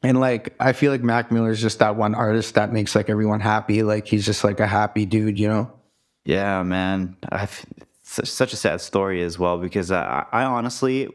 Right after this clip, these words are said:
Speaker 2: I enjoyed his music while he was around, but I really, really got into it after he passed, and that's what, uh, kinda kills me the most. Because
Speaker 1: Yeah.
Speaker 2: I, I, I did start, not, I, I don't think I appreciated him more because he was gone, but, like, I,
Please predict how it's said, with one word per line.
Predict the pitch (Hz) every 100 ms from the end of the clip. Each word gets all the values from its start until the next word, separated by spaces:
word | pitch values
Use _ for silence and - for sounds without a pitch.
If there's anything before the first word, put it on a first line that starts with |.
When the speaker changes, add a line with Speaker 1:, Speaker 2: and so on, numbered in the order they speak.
| -
Speaker 2:
I | 110
enjoyed | 104 95 101 117
his | 110
music | 101 101 107
while | 90 92
he | 98
was | 90
around, | 87 82 87 113 - _ _ -
but | 92
I | 92
really, | 98 101
really | 92 92
got | 92 92
into | 90 87 92
it | 87 85 - _ 95
after | 90 -
he | 87
passed, | - 87 98 -
and | 90
that's | 85 - -
what, | 87 78 -
uh, | 85 78 78
kinda | 82 76
kills | - 90 85
me |
the | 80
most. | 80 82 85 - _ _ _ _ -
Because | 127 127
Speaker 1:
Yeah. | 90 -
Speaker 2:
I, | 95
I, | 87 - - 95
I |
did | 101 101
start, | - 92 87 - 82
not, | 117 139 -
I, | 113 -
I | 104
don't | 135 147
think | 147
I | 110
appreciated | - 113 - 107 104
him |
more | 107 104
because | 95 95 101
he | 107
was | 104
gone, | 107 110 120
but, | 95 87
like, | 87
I, | 92